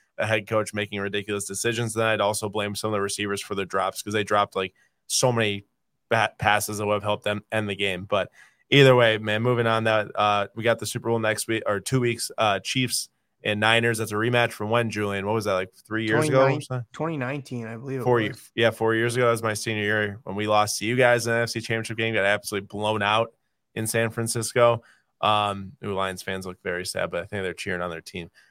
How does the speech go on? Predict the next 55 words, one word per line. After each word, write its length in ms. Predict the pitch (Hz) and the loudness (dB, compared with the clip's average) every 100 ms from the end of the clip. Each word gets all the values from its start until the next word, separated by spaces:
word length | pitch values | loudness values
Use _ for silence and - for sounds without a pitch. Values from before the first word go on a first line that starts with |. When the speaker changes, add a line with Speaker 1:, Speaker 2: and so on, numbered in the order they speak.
| _ - | _ 0
Speaker 1:
Um, 440 | 110 110 104 95 95 - _ _ _ _ _ _ _ _ - - - - - - | 4 4 4 0 -8 -20 _ _ _ _ _ _ _ _ -20 -18 -18 -20 -20 -2
I 40 | 120 | 2
forgot 260 | 156 151 | 8 10
where 80 | 147 | 10
I 40 | 135 | 8
was 120 | 123 | 6
go-, 80 | 151 | 6
oh, 360 | 147 135 - - | 8 6 0 -8
where 160 | - 127 | 2 4
I 20 | |
was 120 | 123 | 4
going 180 | 107 135 | 6 4
with 80 | 127 | 6
that. 140 | 117 | 4
But 80 | 135 | 4
Manny, 320 | 139 175 170 | 6 8 8
well, 220 | 139 151 160 | 6 4 4
you 60 | 180 | 2
know, 100 | 160 | 2
before 260 | 147 208 | 4 6
we 80 | 214 | 6
jump 220 | 165 170 | 6 4
too 140 | 165 160 | 4 2
deep 200 | 156 147 | 2 2
into 120 | 135 | 4
here 100 | 131 | 4
about 180 | 123 120 | 4 4
talking 140 | 127 | 2
about 200 | 127 117 | 2 2
cards, 260 | 123 120 117 | 4 4 2
you 40 | |
know, 40 | |
for 100 | 120 | 0
those 160 | 143 143 | 2 2
that 100 | 131 | 2
don't 160 | 131 127 | 2 2
know 120 | 123 | 2
you, 100 | 123 | 0
just, 200 | 117 - | -2 0
you 80 | 196 | 2
know, 60 | |
reintroduce 500 | 165 170 147 143 127 | 4 4 2 0 -2
yourself 220 | 135 131 | -2 -2
a 40 | 123 | 0
little 80 | 131 | 2
bit, 140 | 131 | 0
what 160 | 123 131 | 0 -2
you 60 | 120 | -2
do 80 | |
in 60 | 127 | 0
the 60 | 113 | 2
hobby, 360 | 113 113 117 | 2 2 0
and, 180 | 110 113 | -2 -2
uh, 420 | 110 107 104 107 101 | 0 0 0 -2 -6
and 240 | 110 107 | -6 -6